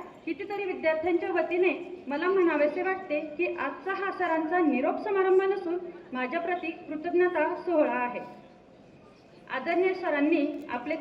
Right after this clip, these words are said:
तन मन लावून केले आहे. केवळ नोकरी म्हणून नाही, तर आपले जीवन ध्येय म्हणून सरांनी ही सेवा पूर्ण केली आहे. सर इतिहास व मराठी शिकवायचे. सरांचे शिकवायचे कौशल्य, विषयावरील प्रभुता या गोष्टी मला अजूनही आठवतात.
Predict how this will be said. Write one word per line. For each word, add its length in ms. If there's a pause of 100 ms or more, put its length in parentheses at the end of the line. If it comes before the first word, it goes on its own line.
तन 200
मन 200
लावून 400
केले 200
आहे. 240 (440)
केवळ 260
नोकरी 400
म्हणून 260
नाही, 400
तर 80
आपले 400
जीवन 340
ध्येय 280
म्हणून 380
सरांनी 340
ही 200
सेवा 280
पूर्ण 300
केली 280
आहे. 480 (520)
सर 140 (100)
इतिहास 520
व 100
मराठी 420
शिकवायचे. 580 (320)
सरांचे 360
शिकवायचे 440
कौशल्य, 560 (260)
विषयावरील 640
प्रभुता 380 (340)
या 460
गोष्टी 520
मला 200
अजूनही 500
आठवतात. 440